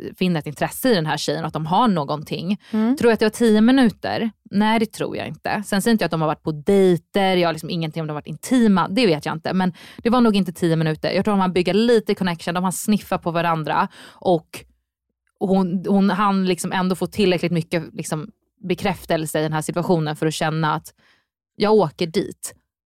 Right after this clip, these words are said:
Speaker 1: Om det inte redan var planerat. Men jag ska, jag ska, jag ska, där lämnar jag den.
Speaker 2: Du lämnar det öppet?
Speaker 1: Jag lämnar det öppet. Men det är ju en tanke som nog inte bara vi kan ha efter den dejten. Alltså,
Speaker 2: Ja.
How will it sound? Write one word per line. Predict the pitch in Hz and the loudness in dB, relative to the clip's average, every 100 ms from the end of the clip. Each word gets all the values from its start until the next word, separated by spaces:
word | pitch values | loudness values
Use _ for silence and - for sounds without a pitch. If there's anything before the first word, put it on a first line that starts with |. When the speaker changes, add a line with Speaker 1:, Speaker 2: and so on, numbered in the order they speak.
| _ - | _ -2
Speaker 1:
Om | 247 220 170 | 2 2 0
det | |
inte | 185 170 160 | -4 -8 -8
redan | - 165 | -8 -8
var | |
planerat. | 165 175 180 190 190 - _ | -8 -8 -8 -10 -12 -20 _
Men | 214 | 2
jag | 254 | 2
ska, | - 269 262 | 4 2 4
jag | 254 240 | 2 0
ska, | - 254 247 | 0 0 2
jag | 240 240 | 2 0
ska, | - 269 254 240 226 208 202 202 | 0 0 2 4 4 4 2 2
där | 196 254 254 | 0 0 2
lämnar | 233 220 | 2 2
jag | 185 147 | 2 0
den. | 147 226 - _ | -2 -4 -8 _
Speaker 2:
Du | 254 | -2
lämnar | 233 220 | 0 2
det | 202 | 0
öppet? | 196 214 - - - _ | 0 -4 -4 -8 -16 _
Speaker 1:
Jag | 220 240 | -2 2
lämnar | 226 208 185 | 2 2 0
det | 175 | -2
öppet. | 170 - 175 160 - | -4 -2 -4 -4 -6
Men | 196 196 | -2 0
det | 190 | 2
är | |
ju | 196 | 2
en | 190 | 0
tanke | 196 180 165 202 | -2 -4 -2 -4
som | - 175 | -2 -2
nog | 170 165 | -2 -2
inte | 160 151 - | -4 -6 -6
bara | 156 151 156 | -2 -2 -2
vi | 156 | -4
kan | - 156 | -6 -2
ha | 160 | -2
efter | - 196 - - 160 151 - - _ | -2 -4 -6 -4 -2 -2 -12 -20 _
den | 185 226 269 220 | -2 2 4 4
dejten. | 170 302 - 151 151 | 4 0 0 -6 -2
Alltså, | 208 - 196 190 | -2 0 -2 -2
Speaker 2:
Ja. | - 92 85 | -4 -6 -8